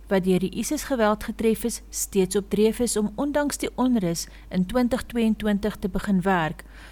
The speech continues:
maar daar bestaan twyfel oor die lewensvatbaarheid en eksplorasieterreine vir vloeibare aardgas,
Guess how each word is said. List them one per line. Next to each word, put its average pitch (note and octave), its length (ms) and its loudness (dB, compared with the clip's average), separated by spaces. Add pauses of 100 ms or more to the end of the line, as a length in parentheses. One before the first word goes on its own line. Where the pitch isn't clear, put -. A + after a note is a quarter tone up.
(120)
maar F#3+ 200 2
daar F3+ 240 4
bestaan F3+ 380 0
twyfel G#3 500 0
oor A#3+ 100 2
die B3 120 0
lewensvatbaarheid A#3 1000 2
en F#3+ 140 2
eksplorasieterreine F#3 1160 2
vir - 200 -8
vloeibare C4+ 580 2
aardgas, A3+ 580 0